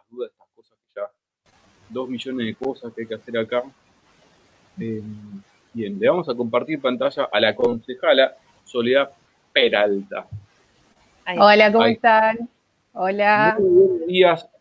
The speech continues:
Speaker 1: Soledad Peralta, ¿cómo estás?
Speaker 3: Bien, bien. Acá, eh,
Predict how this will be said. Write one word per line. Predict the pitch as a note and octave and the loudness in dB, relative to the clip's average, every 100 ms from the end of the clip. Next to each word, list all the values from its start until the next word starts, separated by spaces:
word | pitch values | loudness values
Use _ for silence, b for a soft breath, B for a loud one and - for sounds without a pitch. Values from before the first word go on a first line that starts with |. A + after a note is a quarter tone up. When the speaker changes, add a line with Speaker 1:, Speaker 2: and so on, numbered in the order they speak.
| _ _ | _ _
Speaker 1:
Soledad | - - C3+ C3+ D3 D#3+ D3 - _ _ _ _ _ _ _ _ _ - | -20 -4 0 2 4 6 4 0 _ _ _ _ _ _ _ _ _ -6
Peralta, | C#3+ D3 C3 A#2+ B2 | 2 4 4 2 -2
¿cómo | D3+ D#3 | -2 -4
estás? | C3+ D3+ B2+ G2+ - _ _ _ _ | -4 0 2 0 -6 _ _ _ _
Speaker 3:
Bien, | - F#3+ B3 C#4 A#3 F#3+ F3+ F#3 | -10 -4 2 4 4 2 0 -2
bien. | A3+ A3+ F#3 F3 | 2 4 2 0
Acá, | F#3 B3 C#4 C4+ C4+ - | 0 2 4 4 2 0
eh, | F#3+ G3 F#3+ F#3+ | -2 0 0 -2